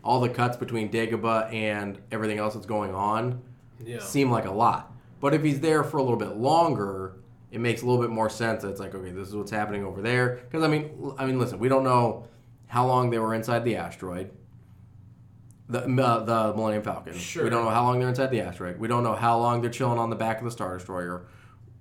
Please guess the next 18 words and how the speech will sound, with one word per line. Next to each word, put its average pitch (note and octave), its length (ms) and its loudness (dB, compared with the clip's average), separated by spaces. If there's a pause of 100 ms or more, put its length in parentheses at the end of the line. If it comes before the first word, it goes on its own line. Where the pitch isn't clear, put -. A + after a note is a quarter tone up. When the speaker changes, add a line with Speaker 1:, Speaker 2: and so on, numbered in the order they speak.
(140)
Speaker 1:
We're C3 140 2
seeing C3 280 2
action D3+ 440 2
points G#2+ 320 -2
from G#2 160 -4
there, G2 360 -4 (200)
but B2 120 -4
they D3+ 120 0
could A3 160 0
have E3 100 2
been A2 100 0
hiding C#3 460 4
for G2+ 140 -8
an F#2+ 80 -6
indefinite B2 560 -2
amount F2 240 -6
of - 40 -14
time. F#2 380 -8